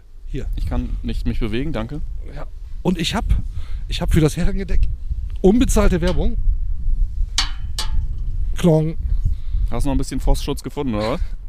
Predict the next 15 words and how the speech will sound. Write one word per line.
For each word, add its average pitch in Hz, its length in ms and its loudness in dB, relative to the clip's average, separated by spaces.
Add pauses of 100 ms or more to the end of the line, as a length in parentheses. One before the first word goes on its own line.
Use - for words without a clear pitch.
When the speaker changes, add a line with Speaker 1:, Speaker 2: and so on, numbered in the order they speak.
(100)
Speaker 2:
was? 156 80 -4
Speaker 1:
Nautovic 214 580 -6
Premium 247 360 -4
Wodka. 113 320 -8 (240)
Premium 165 340 2
Format, 156 460 -4 (220)
Premium 160 340 -6
Wodka. - 220 -12 (1000)
So. - 180 -14 (1300)
Speaker 2:
Mm. 107 1120 -2
Speaker 1:
Das - 200 -10
sieht - 180 -2
doch 117 120 4
lecker 139 360 4
aus. 240 460 4